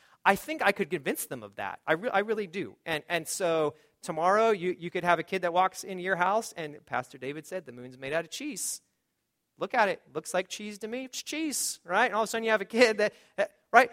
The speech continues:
Because we can, we can convince a kid to do or say anything. It's really not that hard to manipulate a child. Uh, the expression "taking candy from a baby" is an expression for a reason, right? And it'd be so easy for us to just coerce kids to say something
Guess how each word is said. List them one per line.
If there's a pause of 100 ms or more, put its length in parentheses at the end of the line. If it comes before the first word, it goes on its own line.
(120)
Because
we
can, (140)
we
can
convince
a
kid
to
do
or
say
anything.
It's
really
not
that
hard
to
manipulate
a
child. (360)
Uh,
the
expression
"taking
candy
from
a
baby"
is
an
expression
for
a
reason,
right? (280)
And
it'd
be
so
easy
for
us
to
just
coerce
kids
to
say
something